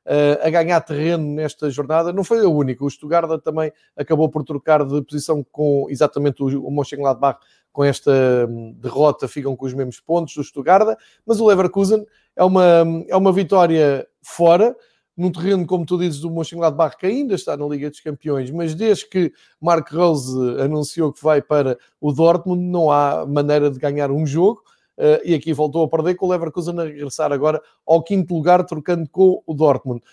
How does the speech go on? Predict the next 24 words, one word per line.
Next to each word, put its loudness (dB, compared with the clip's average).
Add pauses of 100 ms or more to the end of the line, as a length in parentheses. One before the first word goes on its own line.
(220)
Ahm, 4 (680)
é 0
um -2
final 2
penoso 2
para 2
o 4
Mönchengladbach -2
do -4
Rose, -2
depois -6
de -6
um -6
trabalho -2
tão -2
bom, -2 (260)
eh, 0
está-se -2
a -2
adivinhar -4
um -6
fim -8
de -10
ciclo, -10